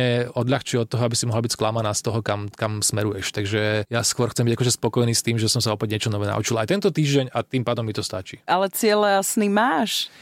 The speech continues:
Speaker 1: Vieš čo, ne-, nemám, nemám, nemám. Nejak ako, nepovažujem to za potrebné už v danej dobe, lebo ja som si hovoril, že po štyridsiatke, to som si hovoril od dvadsaťdeviatky niekde, že po štyridsiatke chcem ísť na dôchodok taký ten dobrovoľný, vieš, že budeš len robiť veci, ktoré ťa
Speaker 2: Aha.
Speaker 1: bavia.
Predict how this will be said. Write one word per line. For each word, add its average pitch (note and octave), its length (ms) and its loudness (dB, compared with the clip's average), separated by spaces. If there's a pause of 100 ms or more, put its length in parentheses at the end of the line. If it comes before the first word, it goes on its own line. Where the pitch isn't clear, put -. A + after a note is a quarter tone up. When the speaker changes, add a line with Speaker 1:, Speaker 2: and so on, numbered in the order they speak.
(120)
Speaker 1:
Vieš D#3+ 240 2
čo, A#3 100 0 (140)
ne-, C4+ 340 2
nemám, B3+ 640 0
nemám, C3 320 2
nemám. B2 320 4
Nejak B2+ 400 2
ako, D3+ 80 2 (320)
nepovažujem E3 540 4
to E3 100 2
za D#3 80 4
potrebné C#3+ 480 0
už B2+ 160 2
v A2+ 80 -4
danej C3+ 220 2
dobe, B2 180 0
lebo C3+ 160 2
ja B2+ 80 0
som C#3+ 80 -2
si C#3 80 0
hovoril, D3 160 2
že C3+ 100 2
po D#3+ 140 2
štyridsiatke, F3 720 0
to D#3 80 -2
som D3 80 2
si C#3+ 160 2
hovoril C#3 320 4
od B2+ 160 0 (720)
dvadsaťdeviatky A#2+ 1160 0
niekde, D#3 380 2
že - 120 0
po G#3 160 2
štyridsiatke F#3+ 540 0
chcem D#3 200 0
ísť C3+ 120 2
na B2+ 120 2
dôchodok C3+ 500 0
taký C3+ 200 -2
ten C3 140 0
dobrovoľný, A2+ 640 0
vieš, B2 320 2
že B2 60 2
budeš C#3+ 240 2
len D3+ 100 4
robiť C#3 240 2
veci, C3 240 0
ktoré C3+ 220 0
ťa C3 100 -2
Speaker 2:
Aha. A2 100 0
Speaker 1:
bavia. E3+ 320 4